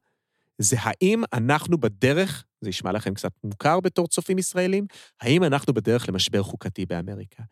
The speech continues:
כי בינתיים יש סימנים שמראים שהפעם דונלד טראמפ לא הולך להתקפל אל מול בית משפט העליון,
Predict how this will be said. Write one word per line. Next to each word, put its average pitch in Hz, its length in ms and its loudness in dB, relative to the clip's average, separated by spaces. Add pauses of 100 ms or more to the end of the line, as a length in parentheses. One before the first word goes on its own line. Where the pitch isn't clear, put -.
(400)
כי - 100 -6
בינתיים 151 640 2
יש 127 340 2
סימנים 131 360 0 (1160)
שמראים 147 840 0 (280)
שהפעם 175 560 0
דונלד 139 300 2
טראמפ 139 260 -2 (140)
לא 117 260 4
הולך 120 440 -2 (260)
להתקפל 101 540 -2 (320)
אל 101 80 0
מול 104 160 2
בית 95 220 -2
משפט 92 380 -4 (240)
העליון, 90 440 0